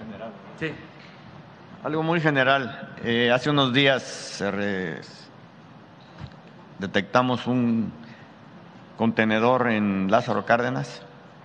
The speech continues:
Speaker 1: que trae alrededor de seiscientos bultos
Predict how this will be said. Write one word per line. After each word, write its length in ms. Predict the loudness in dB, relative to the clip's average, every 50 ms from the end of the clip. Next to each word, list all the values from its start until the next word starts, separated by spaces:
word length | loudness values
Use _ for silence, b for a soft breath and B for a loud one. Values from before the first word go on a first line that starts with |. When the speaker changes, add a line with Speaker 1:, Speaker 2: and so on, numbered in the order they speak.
| B B B B B B B B -20 -20 -20 -20 -20 -20 -20 -12 -4
Speaker 1:
que 380 | 0 2 2 2 2 0 0 0 2
trae 1120 | 4 4 4 4 4 4 4 4 4 4 4 2 2 2 0 0 0 -2 -2 -4 -8 -10 -12 -8
alrededor 880 | -4 -2 -2 -2 -2 -4 -8 -10 -12 -8 -4 -2 -2 0 0 0 0 2
de 100 | 2 0
seiscientos 1000 | 0 -2 -4 -4 -4 -4 -2 0 0 0 0 0 0 2 2 2 0 -4 -8 -12 -16 -18 -16 -10
bultos 480 | -4 -2 -2 -2 -2 -2 -4 -4 -4